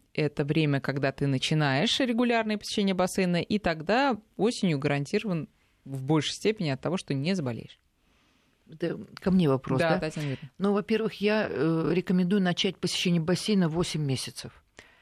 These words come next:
Speaker 2: Тех, кто не успел раньше. Вот это такой срок, когда они прекрасно адаптируются к воде, никаких сложностей к привыканию нет.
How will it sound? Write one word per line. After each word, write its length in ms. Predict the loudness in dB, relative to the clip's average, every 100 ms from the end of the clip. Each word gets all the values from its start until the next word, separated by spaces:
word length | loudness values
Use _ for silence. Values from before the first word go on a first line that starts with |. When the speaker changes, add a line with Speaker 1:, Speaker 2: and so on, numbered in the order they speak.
| _ -4
Speaker 2:
Тех, 160 | -4
кто 120 | 0
не 120 | 0 0
успел 360 | 0 0 2
раньше. 400 | 2 0 -2 -6 -4
Вот 160 | 0 2
это 160 | 0
такой 380 | 0 0 0 0
срок, 320 | 0 0 0
когда 240 | 0 -2 0
они 160 | -2
прекрасно 640 | -2 -4 -2 -2 -2 -2 -4
адаптируются 680 | -2 -4 0 0 -2 -4 -6
к 80 | -2
воде, 240 | -2 2
никаких 420 | 0 0 -2 -2
сложностей 600 | 0 0 0 -2 -4 -8 -8 -20 -20
к 60 | _
привыканию 680 | -2 0 0 0 0 0 -2
нет. 200 | -4